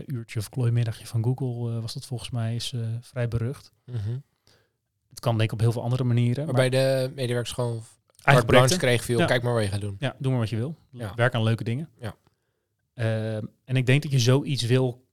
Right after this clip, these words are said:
Speaker 1: creëren,
Speaker 2: Mhm.
Speaker 1: eh, om een soort van die toevallige ontdekkingetjes of toevallige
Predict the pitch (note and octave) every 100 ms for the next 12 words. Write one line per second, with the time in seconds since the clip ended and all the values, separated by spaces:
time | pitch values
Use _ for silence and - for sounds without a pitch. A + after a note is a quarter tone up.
0 | _ - A#2+ C3 D#3 A#3+ B3+ A#2+ A2+ D3
1 | _ - - - - _ A#2+ A#2 A2+ A2+
2 | A2 A2 G#2 G#2 - _ _ _ _ -
3 | C3 C3 C3+ - A#2+ A#2 - A2 A#2 C#3+
4 | C3 A#2+ A#2 B2+ A#2 C3 C#3 B2+ A#2 C3
5 | C3 - B2+ - A#2 G#2+ A2+ A2+ A#2+ A2+
6 | A#2+